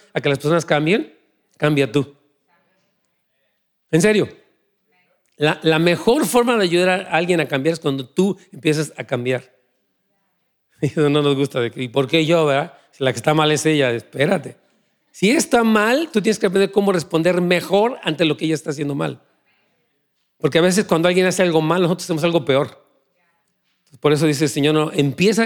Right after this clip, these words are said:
el cambio por ti. Yo te voy a ayudar, pero empieza por ti".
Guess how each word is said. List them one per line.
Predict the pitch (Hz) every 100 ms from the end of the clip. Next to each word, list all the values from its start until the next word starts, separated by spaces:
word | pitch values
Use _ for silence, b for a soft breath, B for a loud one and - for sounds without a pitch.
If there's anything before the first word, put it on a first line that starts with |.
| 226
el | 175 135
cambio | - 180 180 180
por | 147 -
ti. | - 160 98 _ -
Yo | 196
te | 220
voy | 214
a |
ayudar, | 196 151 190 123 - _ -
pero | 135
empieza | 131 151 156 151
por | 123 110
ti". | 160 117 -